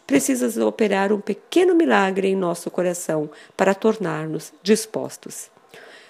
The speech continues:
Chegou o outro filho, a criança que esperávamos há tanto tempo, uma menina. Demos-lhes o nome de Estefânia. Destinamos todos os presentes em dinheiro que lhe foram dados ao fundo de Bíblias.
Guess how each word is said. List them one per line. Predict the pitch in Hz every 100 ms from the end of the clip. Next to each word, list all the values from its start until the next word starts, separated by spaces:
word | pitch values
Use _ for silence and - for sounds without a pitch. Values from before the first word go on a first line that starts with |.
| _
Chegou | - - 160 233
o | 226
outro | 240 262
filho, | - 226 190 147 - _ -
a | 175
criança | 185 175 214 240 240 196
que | -
esperávamos | - - 160 185 196 202 185
há | 185
tanto | - 359 359
tempo, | - 170 143 - 143 - _ _ -
uma | 302 302
menina. | 302 254 170 143 160 _ _ _ - - - -
Demos-lhes | - 180 269 302 294 269 254
o |
nome | 254 277 285
de | 240 311
Estefânia. | - 320 - 170 151 - - _ _ _ - -
Destinamos | - 208 - 208 233 233 175
todos | - 269 285 254
os | 240
presentes | - 202 190 180 - 170
em | 175
dinheiro | 156 151 175 208 226 220
que | 175
lhe | 160
foram | - 165 151
dados | 175 190 233 285 - -
ao | 190 190
fundo | - - 311 359 349
de | 302
Bíblias. | 220 151 - - -